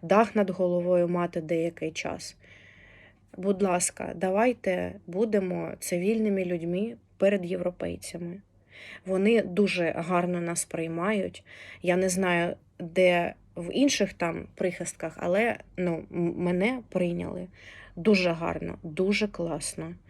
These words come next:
Я в захваті в такому, тут така організація крута. Мене у Львові не так прийняли, як прийня-,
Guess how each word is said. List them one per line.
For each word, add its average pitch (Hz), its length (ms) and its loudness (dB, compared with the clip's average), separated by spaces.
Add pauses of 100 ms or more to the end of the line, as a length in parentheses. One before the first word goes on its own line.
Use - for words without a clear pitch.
(1160)
Я 180 600 4
в 196 40 0
захваті 170 680 2
в - 80 -6
такому, 202 540 2
тут 180 280 -2
така 196 360 2
організація 180 920 2
крута. 170 580 -4 (400)
Мене 214 240 8
у 233 160 8
Львові 196 440 6
не 160 140 0
так 160 360 -6
прийняли, 160 500 -2
як 175 220 0
прийня-, 220 480 2